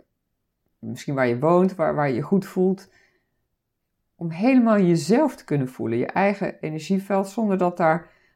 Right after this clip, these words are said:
allerlei haakjes en verstrengelingen zitten met anderen.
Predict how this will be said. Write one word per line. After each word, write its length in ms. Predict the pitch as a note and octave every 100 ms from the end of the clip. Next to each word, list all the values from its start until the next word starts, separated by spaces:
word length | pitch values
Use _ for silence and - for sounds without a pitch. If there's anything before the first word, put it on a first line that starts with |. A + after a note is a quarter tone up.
| _
allerlei 520 | F#3 F#3 F3 D#3+ D#3
haakjes 520 | E3 E3+ G3 G3 F#3
en 160 | - E3+
verstrengelingen 720 | E3+ - F#3+ G3 F#3 F3 E3+
zitten 300 | F3+ E3+ E3+
met 220 | D#3+ -
anderen. 640 | - F3+ F#3+ G#3+ C#4+ F4